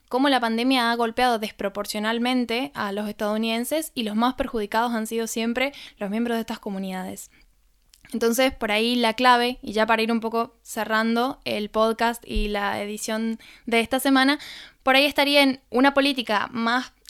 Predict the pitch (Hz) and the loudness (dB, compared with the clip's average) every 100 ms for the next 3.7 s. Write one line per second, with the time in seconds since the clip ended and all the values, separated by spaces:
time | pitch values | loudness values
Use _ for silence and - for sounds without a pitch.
0 | - 214 - - 302 277 269 285 262 240 | -8 -8 -6 -2 2 4 6 6 4 4
1 | 226 214 208 - 277 240 220 277 277 220 | 0 -2 -6 -4 -4 -2 -2 -4 -6 -4
2 | 208 208 202 202 202 202 247 254 220 220 | -2 -2 -6 -6 -10 -6 -4 -2 -4 -4
3 | 220 214 202 190 - - | -4 -8 -12 -10 -8 -10